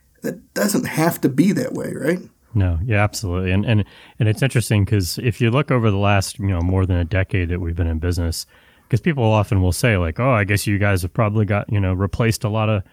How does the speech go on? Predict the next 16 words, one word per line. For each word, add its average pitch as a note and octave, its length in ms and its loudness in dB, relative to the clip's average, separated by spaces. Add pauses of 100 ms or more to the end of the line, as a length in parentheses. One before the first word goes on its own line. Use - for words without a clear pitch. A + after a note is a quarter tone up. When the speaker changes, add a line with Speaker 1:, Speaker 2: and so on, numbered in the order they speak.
(880)
Speaker 2:
you A2 140 0
know, F#2 160 2
a - 20 0
lot G#2 160 2
of G#2+ 80 2
workers," G#2 480 -2
you F#2+ 60 -2
know, F#2 120 2
and G2 100 2
it's G2 200 -4
like, A#2+ 140 -6
not E3+ 240 -2
really. C3 360 0
I E2 60 -6
mean, G2 260 0
most, A2+ 480 2